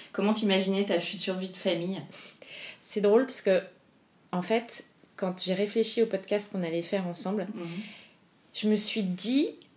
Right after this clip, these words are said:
Speaker 2: Putain, en fait, tu vas lui parler de cette putain de chanson de Jean-Jacques Goldman, elle a fait un bébé toute seule. »
Speaker 1: Ah oui.
Speaker 2: J'étais sûre. Et en fait, euh, moi, ma mère, euh, s'est séparée de mon père et, euh, j'ai vécu avec elle seule pendant, euh, pas mal d'années.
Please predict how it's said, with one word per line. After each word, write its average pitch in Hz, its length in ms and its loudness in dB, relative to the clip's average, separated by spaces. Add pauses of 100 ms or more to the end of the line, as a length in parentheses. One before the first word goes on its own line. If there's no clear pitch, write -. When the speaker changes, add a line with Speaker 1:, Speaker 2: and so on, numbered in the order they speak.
(180)
Speaker 2:
Putain, 240 240 0
en 214 40 2
fait, 233 200 0
tu - 140 -6
vas 180 100 2
lui 175 120 0
parler 208 300 2
de 247 60 0
cette 185 220 -4
putain 247 240 -2
de 226 40 -2
chanson 226 340 0
de 226 60 2
Jean-Jacques 190 380 2
Goldman, 190 300 4
elle 202 100 4
a 170 80 2
fait 190 140 -2
un 202 100 2
bébé 185 260 6
toute 220 180 -2
seule. » 196 380 8
Speaker 1:
Ah 190 100 8
oui. 220 160 12
Speaker 2:
J'étais 294 200 10
sûre. - 420 8 (160)
Et 254 160 12
en 233 60 12
fait, 254 220 10 (480)
euh, 196 260 10
moi, 226 240 6
ma 240 200 8
mère, 254 420 8 (180)
euh, 196 480 8
s'est 220 180 4
séparée 233 460 6
de 220 100 2
mon 202 160 2
père 214 600 4
et, 196 340 4
euh, 180 240 6
j'ai 196 180 2
vécu 185 380 0
avec 180 300 0
elle 202 180 6
seule 208 280 4
pendant, 180 380 0
euh, 165 60 0
pas 180 140 -2
mal 190 140 0
d'années. 185 240 0